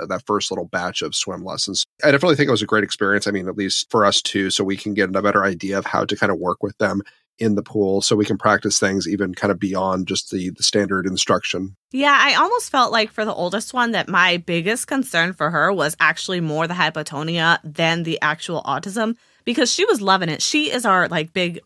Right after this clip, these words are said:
Speaker 2: water baby. She's the one who just loves water and can't get enough of it. So she was just kicking away,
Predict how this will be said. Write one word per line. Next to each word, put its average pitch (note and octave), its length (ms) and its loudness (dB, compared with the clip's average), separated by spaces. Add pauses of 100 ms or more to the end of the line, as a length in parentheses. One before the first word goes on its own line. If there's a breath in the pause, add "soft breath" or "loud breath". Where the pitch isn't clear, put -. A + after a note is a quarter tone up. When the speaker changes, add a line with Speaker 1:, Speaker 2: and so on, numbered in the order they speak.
Speaker 2:
water D#3+ 300 0
baby. - 320 -10
She's G3+ 260 -6
the G#3 80 -4
one G3 180 -2
who F#3 120 -6
just E3 220 -10 (280 soft breath)
loves A#3 500 2
water G#3+ 460 6
and E3 260 -4
can't G3 320 -2
get F#3 160 -6
enough D#3+ 240 -2
of E3+ 100 -10
it. D3+ 140 -4
So E3+ 120 -6
she C4+ 160 -4
was B3 120 -4
just - 240 -8
kicking G#3+ 240 -8
away, F#3+ 540 0